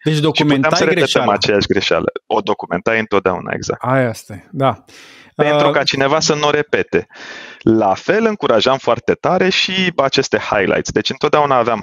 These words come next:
Speaker 2: highlights. „Băi, ok, ce am făcut bine, uite ce învățați de la ce am făcut eu bine și repetați și voi și începeți să faceți și voi același lucru.”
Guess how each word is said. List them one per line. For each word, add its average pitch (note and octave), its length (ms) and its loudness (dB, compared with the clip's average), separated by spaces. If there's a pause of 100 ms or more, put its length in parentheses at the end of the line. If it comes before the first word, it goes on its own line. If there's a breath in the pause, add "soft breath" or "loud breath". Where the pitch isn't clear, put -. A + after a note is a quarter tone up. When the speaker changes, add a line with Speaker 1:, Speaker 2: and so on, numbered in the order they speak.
Speaker 2:
highlights. F#2 480 0
„Băi, B2+ 160 0
ok, F2+ 200 -2
ce - 120 -4
am G#2+ 80 0
făcut G2+ 280 -8
bine, G2 340 2
uite G2 360 -2
ce - 160 -2
învățați F#2+ 580 -2
de G#2 120 2
la F#2+ 140 2
ce G#2 120 -2
am G2+ 100 -2
făcut - 260 -10
eu F#2+ 160 -2
bine G2 220 0
și F#2+ 160 -2
repetați G2+ 520 0
și A2 100 -2
voi F#2+ 200 0
și - 140 -6
începeți - 440 -2
să A2 80 -2
faceți G#2 300 -2
și - 60 -14
voi F#2 120 0
același F2+ 400 -2
lucru.” - 340 -10